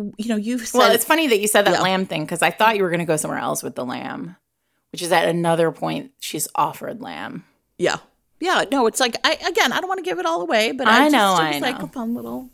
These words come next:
Speaker 1: but I was just trying to think, like, how to illuminate the care in which you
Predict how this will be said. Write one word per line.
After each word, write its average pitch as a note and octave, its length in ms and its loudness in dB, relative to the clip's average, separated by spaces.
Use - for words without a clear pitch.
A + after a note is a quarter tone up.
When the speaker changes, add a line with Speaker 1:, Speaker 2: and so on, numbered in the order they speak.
Speaker 1:
but E4+ 80 6
I - 20 8
was F#4+ 100 4
just F#4+ 160 -2
trying E4 200 -2
to D4+ 60 -2
think, G#3 300 -6
like, F#3+ 240 -2
how G3 200 -4
to G3 60 2
illuminate D#3+ 800 -4
the D#3 60 -10
care D#3+ 540 -2
in D#3+ 240 -4
which D3+ 340 -4
you D#3 520 -2